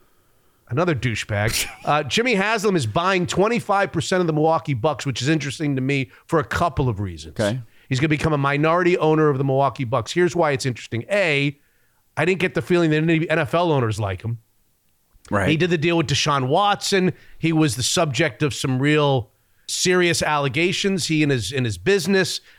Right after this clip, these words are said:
Speaker 1: All of a sudden, Jimmy Haslam is being welcomed into the N B A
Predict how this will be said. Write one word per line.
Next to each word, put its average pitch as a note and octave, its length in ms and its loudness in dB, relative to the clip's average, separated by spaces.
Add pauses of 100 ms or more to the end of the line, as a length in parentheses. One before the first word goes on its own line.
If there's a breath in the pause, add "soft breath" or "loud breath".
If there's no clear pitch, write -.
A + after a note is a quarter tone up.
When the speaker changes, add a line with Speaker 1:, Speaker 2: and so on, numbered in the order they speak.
Speaker 1:
All D#3 120 2
of F3 60 0
a D#3+ 40 4
sudden, F3 300 0
Jimmy F3 240 2
Haslam D#3+ 360 0
is C3 120 0
being B2+ 240 0
welcomed D#3 440 0
into C#3+ 160 0
the B2+ 160 -2
N D3 140 0
B C3 160 -2
A D#3 280 0